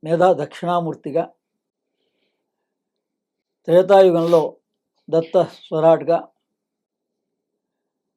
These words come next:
ద్వాపర యుగంలో వ్యాస భగవానుడుగా, కలియుగంలో ఆది శంకరాచార్యులుగా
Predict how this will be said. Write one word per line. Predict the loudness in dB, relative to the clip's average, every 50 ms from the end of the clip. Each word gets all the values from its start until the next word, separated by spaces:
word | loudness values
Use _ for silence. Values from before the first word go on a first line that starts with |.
| _ _ _ -20
ద్వాపర | -10 -4 2 4 4 4 4 2 0 2
యుగంలో | 2 4 4 4 2 2 0 -2 -2 -2 -4 _ _ -14
వ్యాస | -6 -2 0 0 0 0 -2 -4
భగవానుడుగా, | -6 -6 -6 -4 -2 -2 -2 -2 -2 -4 -6 -6 -6 -6 -8 _ _ _ _ _ _ _ _ _ _ _ _ _ _ _ _ _ _ _ _ _ _ _ _ _ _ _ _ _ -4
కలియుగంలో | 0 2 4 4 4 4 2 2 0 -2 -4 -4 -4 -6 -8 _ _ _ _ _ _ _ _ _ _ _ _ _ -20 -20 -20 -14 -6 -2
ఆది | 2 2 2 2
శంకరాచార్యులుగా | 0 -4 -10 -8 -6 -4 -4 -2 -4 -6 -6 -10 -14 -14 -14 -16 -20 -20